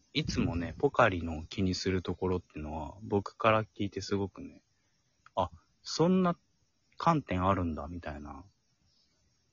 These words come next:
だからそれも気づき、自分にとってはすごい気づきになるんで、いつもなんか、こういうと語弊があるかもしれないけど、面白いし、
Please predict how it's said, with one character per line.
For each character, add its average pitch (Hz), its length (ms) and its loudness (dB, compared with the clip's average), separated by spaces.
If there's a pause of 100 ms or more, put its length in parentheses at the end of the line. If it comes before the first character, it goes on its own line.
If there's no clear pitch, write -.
(180)
だ 135 100 4
か 113 60 6
ら 92 60 2
そ - 160 -2
れ 131 60 6
も 135 180 4
気 - 200 -2
づ 127 160 2
き、 135 260 0 (160)
自 117 120 2
分 135 140 6
に 139 40 2
と 151 80 2
っ 143 40 -2
て - 100 -10
は 90 40 -4
す 92 120 -2
ご 87 80 2
い 85 80 -6
気 - 140 -6
づ 90 140 -6
き - 140 -6
に 80 140 -2
な 78 100 -4
る 73 120 -8
ん 71 120 -10
で、 71 240 -12 (260)
い 131 100 0
つ - 120 -4
も 82 220 -4
な 90 80 -8
ん 90 60 -12
か、 - 180 -14 (160)
こ - 120 6
う 143 40 12
い 147 100 6
う 143 40 -10
と 87 320 -2
語 - 140 -4
弊 98 120 0
が 98 120 4
あ - 20 2
る 92 80 0
か - 80 -8
も 87 80 -6
し - 80 -8
れ 95 60 -4
な 90 60 -2
い 87 60 -8
け - 80 -14
ど、 107 120 2
面 95 180 0
白 101 260 2
い 82 60 -2
し、 76 380 -6